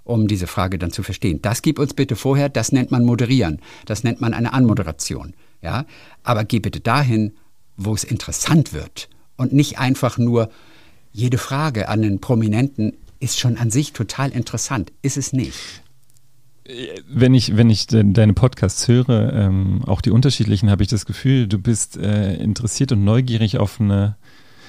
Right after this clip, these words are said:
Speaker 2: genau, nicht gespielte Art. Und das holt mich auf eine gewisse, äh, Weise s-, sehr ab. Und ich habe mich gefragt, ähm,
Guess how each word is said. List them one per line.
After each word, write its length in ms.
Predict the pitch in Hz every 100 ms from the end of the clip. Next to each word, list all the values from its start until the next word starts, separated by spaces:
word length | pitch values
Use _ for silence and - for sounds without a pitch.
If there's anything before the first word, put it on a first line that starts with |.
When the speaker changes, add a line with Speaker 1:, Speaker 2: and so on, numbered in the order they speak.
| -
Speaker 2:
genau, 260 | 131 127 104
nicht 240 | 117 135
gespielte 560 | - - 123 135 135 -
Art. 500 | 107 110 147 - - - -
Und 180 | 117
das 180 | 107 -
holt 180 | 127 131
mich 240 | 127 113
auf 140 | 110 101
eine 100 | 113
gewisse, 340 | 98 120 - 95 -
äh, 1120 | 107 104 95 95 101 101 - - - - 95
Weise 340 | 107 113 120 110
s-, 220 | 90 104
sehr 460 | - 101 113 120 110 - - - -
ab. 280 | 135 156 - - - - -
Und 140 | 107
ich 100 | -
habe 100 | 127
mich 140 | 131
gefragt, 440 | - - 127 127 -
ähm, 520 | 113 113 110 110 110